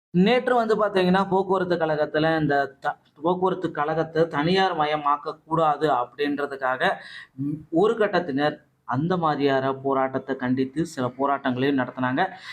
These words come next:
இது வந்து பாத்தீங்கன்னா, போக்குவரத்து கழகத்தின் மத்தியில அடுத்தடுத்து ஒ-, ஒரு சர்ச்சையை ஏற்படுத்தி வருது. பொறுத்திருந்து நம்ம பார்க்கலாம் போக்குவரத்து கழகத்துல என்னதான் நடக்குன்றது. ஆனா, இப்போ தற்சமயம் வந்திருக்க மிகப்பெரிய நியூஸ் என்ன அப்படின்னு பாத்தீங்கன்னா, சென்ற பேட்ச்ல வந்து பாத்தீங்கன்னா,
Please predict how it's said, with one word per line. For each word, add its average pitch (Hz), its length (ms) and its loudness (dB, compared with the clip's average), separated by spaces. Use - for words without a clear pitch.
இது 214 260 2
வந்து 226 300 2
பாத்தீங்கன்னா, 180 380 0
போக்குவரத்து 180 520 0
கழகத்தின் 147 600 0
மத்தியில 139 360 -2
அடுத்தடுத்து 135 800 -2
ஒ-, 131 80 -12
ஒரு 117 540 -10
சர்ச்சையை 165 580 0
ஏற்படுத்தி 139 480 0
வருது. 135 320 2
பொறுத்திருந்து 208 420 2
நம்ம 165 240 2
பார்க்கலாம் 151 420 0
போக்குவரத்து 156 440 0
கழகத்துல 135 520 -2
என்னதான் 123 400 -4
நடக்குன்றது. 127 640 -4
ஆனா, 180 180 0
இப்போ 214 360 0
தற்சமயம் 202 580 0
வந்திருக்க 175 600 2
மிகப்பெரிய 165 460 -2
நியூஸ் 156 300 2
என்ன 143 260 4
அப்படின்னு 131 260 0
பாத்தீங்கன்னா, 123 380 -2
சென்ற 151 340 -4
பேட்ச்ல 147 440 -2
வந்து 139 100 -2
பாத்தீங்கன்னா, 139 420 -4